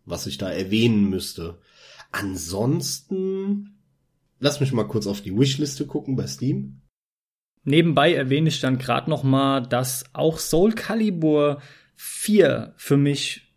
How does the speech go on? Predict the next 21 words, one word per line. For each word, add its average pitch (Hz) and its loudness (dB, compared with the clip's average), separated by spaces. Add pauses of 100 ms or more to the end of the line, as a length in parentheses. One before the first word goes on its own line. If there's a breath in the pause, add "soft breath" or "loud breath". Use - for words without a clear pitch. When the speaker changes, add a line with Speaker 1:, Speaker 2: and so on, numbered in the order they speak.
(160)
Speaker 2:
alles 165 -2
in 170 2
allem 156 2
eher 151 2
eine 156 2
große 156 2
Enttäuschung 135 0
war 135 0
und 131 -2
ich - -6
bin 151 0
seit 151 2
dem 156 -2
zweiten 139 -2
auf 131 -6
jedes 165 0
Soul 135 2
Calibur 131 0
tatsächlich 127 -4
gehypt 135 -2
gewesen, 151 0